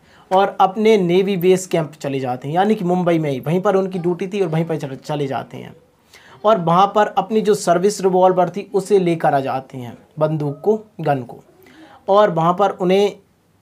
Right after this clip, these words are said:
क्या बताते हैं कि एक ऐसी जगह पर मैं जाने वाला हूँ जहाँ पर हो सकता है मुझे मेरी जान का खतरा हो। और वहाँ पर वो छः गोलियाँ भी मिल जाती हैं उनके लिए, छः गोलियाँ पैक करके उन्हें वो दे देते हैं। तभी ये नानावटी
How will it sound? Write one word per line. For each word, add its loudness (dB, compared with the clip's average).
क्या 4
बताते 2
हैं -2
कि -10
एक 2
ऐसी -2
जगह 0
पर 0
मैं -2
जाने 0
वाला 2
हूँ 0
जहाँ -4
पर -2
हो -6
सकता -4
है 2
मुझे -6
मेरी -8
जान -6
का -6
खतरा -12
हो। -16
और 4
वहाँ 2
पर 2
वो -2
छः -2
गोलियाँ 0
भी -4
मिल -4
जाती -10
हैं -12
उनके -14
लिए, -18
छः 0
गोलियाँ 0
पैक -4
करके -2
उन्हें -6
वो -8
दे -8
देते -14
हैं। -18
तभी 2
ये 4
नानावटी 0